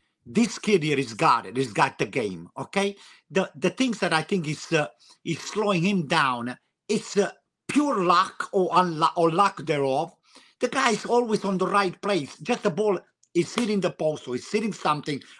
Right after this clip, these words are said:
or that the defender is just at the last seconds making the save, or the goalkeeper, uh, is a, makes a miracle. Whichever the case might be,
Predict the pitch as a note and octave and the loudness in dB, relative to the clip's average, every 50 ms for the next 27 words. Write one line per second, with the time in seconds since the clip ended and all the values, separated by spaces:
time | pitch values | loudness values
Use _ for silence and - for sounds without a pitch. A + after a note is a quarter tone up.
0 | _ - D3 D3 - E3+ D#3 C#3+ D3+ D3 D#3+ D#3 - A#3 A3+ A3 F#3 G3+ F#3 F3 | _ -4 -4 -2 0 -2 -2 -2 0 -2 -2 0 2 2 2 2 2 2 2 2
1 | D3+ - G#3 F#3 - - F#3 D3+ - F#3 E3+ G3 G#3 F#3+ - - G#3+ G3 - F#3 | 0 0 0 0 2 0 -2 0 -2 0 2 2 2 2 0 0 0 0 0 0
2 | F3 C#3 D3+ E3 F3 E3+ - D3+ D#3+ - - F3 D#3 D3 C3 - _ _ _ _ | -4 -4 -2 -4 -4 -4 -4 -8 -10 -4 -4 -2 -2 -2 -4 -8 _ _ _ _
3 | _ - D#3 C#3+ E3+ D3+ C3 F#3+ G#3 - - - A#3 - - - E3+ F3 F3 E3+ | _ -6 -4 -2 -2 -2 -2 -2 -2 -4 -4 -6 -6 -6 -4 -4 -2 -2 -2 -2
4 | E3+ E3 - - _ _ _ F#3+ F3 F3+ G3 F3+ F3+ - E3 F3 F#3 F#3 G3 F#3+ | -4 -6 -8 -12 _ _ _ -2 0 0 -2 -4 -4 -8 -10 -6 -4 -4 -4 -2
5 | - G3 F3 E3 E3+ F#3 G3+ F3+ F3+ - - - - - _ _ _ _ - E3 | -4 -6 -6 -2 2 2 2 2 2 -2 -6 -8 -8 -10 _ _ _ _ -8 -8
6 | D#3+ - A#3+ A3 A#3+ G#3+ G3+ - A3 G#3 G3 - F#3 F#3+ F#3+ F#3+ F3+ D#3 D#3 G3 | -4 -2 -2 -2 -2 -2 -2 -2 -2 -2 -2 -2 -2 0 0 0 0 0 2 2
7 | G#3 F#3+ C#3+ B2+ A#2 | 2 2 0 -2 -6